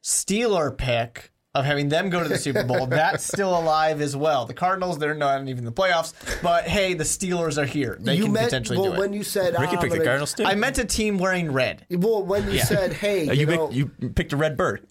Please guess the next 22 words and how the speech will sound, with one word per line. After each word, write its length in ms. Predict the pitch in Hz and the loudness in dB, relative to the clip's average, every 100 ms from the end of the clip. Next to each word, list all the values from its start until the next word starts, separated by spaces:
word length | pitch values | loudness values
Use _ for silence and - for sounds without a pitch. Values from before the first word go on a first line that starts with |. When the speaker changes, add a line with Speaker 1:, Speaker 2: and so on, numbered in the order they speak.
| - | -2
Speaker 1:
Yeah, 200 | 226 170 | 0 2
I 80 | |
picked 220 | 165 202 240 | 0 -2 0
a 60 | |
red 260 | 240 247 196 | 0 0 0
bird. 260 | 185 190 190 | 0 2 2
It 120 | 269 | 2
was 100 | 196 | 2
just 220 | 208 214 | 0 0
the 80 | 196 | 0
wrong 300 | 175 175 170 | 2 2 0
bird. 240 | 156 165 135 | 0 0 0
I 80 | 127 | -2
made 180 | 139 139 | -2 -4
a 20 | |
Speaker 3:
<laughs> 0 | |
Well, 40 | 135 | -2
Speaker 1:
mistake. 160 | 123 131 | 0 2
Speaker 3:
Falcons 340 | 165 165 135 | 0 0 0
are 80 | 110 | 0
actually 260 | 101 - 92 | 0 -2 -8
bla-, 120 | - | -8